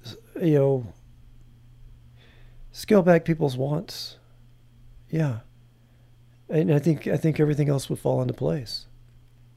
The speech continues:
I think if people were less concerned about material consumption, it's really consumerism that, that concerns me.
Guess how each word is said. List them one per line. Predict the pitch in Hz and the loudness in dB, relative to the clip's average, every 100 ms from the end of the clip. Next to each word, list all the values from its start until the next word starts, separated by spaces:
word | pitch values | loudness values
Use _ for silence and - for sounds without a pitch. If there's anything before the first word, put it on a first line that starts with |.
| - - - - | -20 -20 -20 -6
I | 123 | 0
think | 143 147 | 0 0
if | - | -2
people | 143 143 139 135 | -2 0 0 0
were | 127 127 | -2 0
less | 135 135 - | 0 0 -4
concerned | 139 131 - 139 143 | -10 -6 0 0 0
about | 127 131 131 131 - - - - - - - - - | 2 4 4 0 -6 -20 -20 -20 -20 -20 -20 -20 0
material | 143 - 151 147 147 139 131 _ - | 0 2 2 4 4 2 -4 _ -4
consumption, | 143 - 139 143 135 | -4 0 0 -2 -6
it's | 139 | -4
really | 226 269 - - - - | -2 -2 -4 -20 -20 -10
consumerism | 151 - 160 147 120 123 | -8 -2 0 0 -2 -2
that, | 123 - 330 | -4 -6 -6
that | 143 151 156 | -4 -4 -6
concerns | - 123 - 143 147 | -10 -8 0 0 0
me. | 135 151 | -4 -8